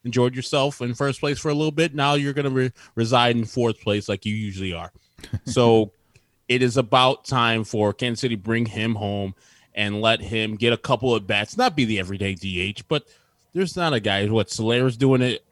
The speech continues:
Speaker 1: a couple times. I saw him in right field, uh,
Speaker 2: Horrendous,
Speaker 1: the other
Speaker 2: but,
Speaker 1: day.
Speaker 2: and that
Speaker 1: It
Speaker 2: could be a
Speaker 1: was
Speaker 2: guy
Speaker 1: just really bad.
Speaker 2: that could be a guy who could benefit from a, a presence like that. You know, a power hitter, professional. Like Soler hit, you know, he's not far removed from hitting almost fifty home runs a couple years back, and he just looks like a different player. So yeah,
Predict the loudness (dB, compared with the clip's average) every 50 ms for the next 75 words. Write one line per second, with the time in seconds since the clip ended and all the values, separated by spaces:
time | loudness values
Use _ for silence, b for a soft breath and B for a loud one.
0 | _ -14 -10 -6 -4 -4 -4 -4 -6 -4 -2 0 0 0 0 -2 -2 0 0 0
1 | 2 2 0 0 0 0 0 -2 -2 -2 0 0 0 0 -2 -8 -4 4 10 10
2 | 12 12 12 12 10 8 6 6 6 4 4 4 4 6 8 8 8 8 8 8
3 | 8 8 8 10 8 8 8 6 4 2 4 4 6 6 4 4 2 2 2 2
4 | 2 2 2 2 2 4 4 6 6 6 8 8 8 8 6 4 6 6 6 6
5 | 6 6 4 2 2 2 2 4 4 4 2 2 0 2 4 6 6 6 4 2
6 | 2 2 2 0 0 0 2 2 2 2 2 0 0 0 2 2 2 2 2 4
7 | 6 8 8 8 6 6 6 6 6 6 6 2 b b b b b -4 -4 0
8 | 2 2 2 2 2 0 2 4 4 4 4 2 2 0 4 4 4 6 6 6
9 | 6 6 6 6 4 2 0 0 2 4 4 4 2 2 0 0 0 2 4 6
10 | 6 6 6 6 4 4 2 0 2 2 2 2 2 0 -2 B B B B B
11 | B 2 2 2 2 2 2 2 2 2 0 2 4 4 4 6 6 4 4 4
12 | 2 0 -2 -2 -2 0 0 0 0 -2 -2 0 0 0 0 0 0 0 0 2
13 | 0 0 -2 -2 -4 -2 -2 -4 -2 0 0 -2 -2 -2 -6 -6 -4 -2 0 0
14 | 0 0 -2 -6 -6 -2 0 0 2 4 4 4 2